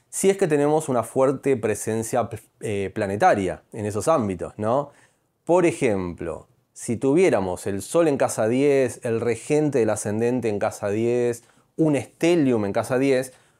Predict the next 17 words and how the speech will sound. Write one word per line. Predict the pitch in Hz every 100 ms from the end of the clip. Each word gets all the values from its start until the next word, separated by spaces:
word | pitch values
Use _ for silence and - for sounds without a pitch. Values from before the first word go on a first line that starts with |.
| _ -
bueno, | 113 95
esa | 165 180 160 160
área | 160 110 92
de | 85
la | 92
casa | 131 131
diez, | 120 175 120
que | 107
sería | - 101 123
un | 120
área | 131 127 113 98 85 _
profesional, | 147 170 170 120 - 104 120 139 131 107 117
laboral, | 123 147 123 117 123 120 117 110
de |
nuestro | 104 107 117
reconocimiento | 107 110 113 110 101 117 120 147 160 131 117
público, | 180 147 117 117 131 143